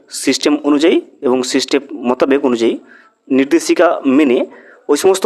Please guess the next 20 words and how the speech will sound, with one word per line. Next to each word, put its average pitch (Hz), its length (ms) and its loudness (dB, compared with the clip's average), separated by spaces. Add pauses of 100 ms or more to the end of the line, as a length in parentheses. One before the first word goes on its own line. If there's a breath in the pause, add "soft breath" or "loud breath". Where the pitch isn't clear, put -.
উপভোক্তারা 175 420 0 (180)
দ্বিতীয় 147 260 0
কিস্তির 170 380 -2
টাকা 135 180 0
কিন্তু 143 280 -4 (160)
তাদের 131 180 2 (100)
ব্যাংকের 127 360 0 (100)
অ্যাকাউন্টে 135 440 0 (180)
ইতিমধ্যে 131 440 -2
পেতে 127 240 0 (400 loud breath)
শুরু 202 200 -2
করেছে। 107 260 -4 (840 loud breath)
এই 175 100 4
ভিডিওতে 233 280 2
আমরা 220 200 4
দেখে 208 200 2
নেব 233 100 2 (180)
যে 175 60 4 (100)
দক্ষিণ 165 200 2
চব্বিশ 185 220 -2